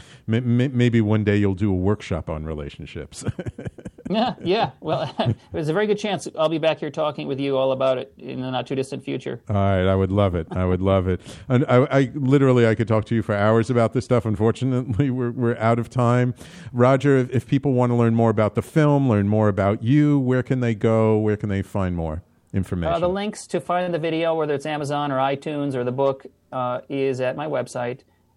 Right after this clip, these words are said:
Speaker 2: the truth about marriage dot com. You should be able to
Speaker 1: Mm-hmm.
Speaker 2: find all the information you need there.
Speaker 1: Awesome. Wonderful. And, and just promise me next time you make it to New York City, you let me know so we can get you here in studio, okay?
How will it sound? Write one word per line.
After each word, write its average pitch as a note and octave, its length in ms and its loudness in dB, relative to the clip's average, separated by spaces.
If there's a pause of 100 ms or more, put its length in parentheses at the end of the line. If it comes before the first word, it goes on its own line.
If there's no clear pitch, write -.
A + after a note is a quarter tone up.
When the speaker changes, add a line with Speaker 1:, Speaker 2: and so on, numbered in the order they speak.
(100)
Speaker 2:
the A#2+ 80 -8
truth C#3+ 340 -6
about C#3 260 -2
marriage B2+ 440 -8
dot A2+ 280 -6
com. A2+ 440 -6 (160)
You B2+ 80 -10
should A#2 160 -8
be B2+ 60 -4
able A#2+ 100 -6
to A#2 60 -8
Speaker 1:
Mm-hmm. - 40 -12
Speaker 2:
find A#2 340 -6 (280)
all B2 80 -2
the B2+ 100 -4
information A#2+ 460 -8
you A#2 80 -8
need G#2+ 220 -12
there. A2 180 -12 (220)
Speaker 1:
Awesome. F#2 580 -4
Wonderful. G#2+ 560 0 (300)
And, C3+ 240 0
and C3 180 2
just B2+ 180 -2
promise D#3 320 4
me D#3+ 140 0
next C#3+ 200 0
time D3 180 2
you C#3+ 80 4
make D3 180 2
it D3 80 -2
to D#3 100 -2
New D#3 60 4
York D3 180 4
City, D#3+ 260 2
you D3 100 6
let C3+ 180 4
me C3+ 80 2
know C3+ 240 2
so C#3 140 -2
we B2+ 80 2
can B2 200 -2
get B2 140 0
you A#2 140 0
here A#2 180 2
in A2 80 0
studio, G2 600 -2
okay? A2 360 0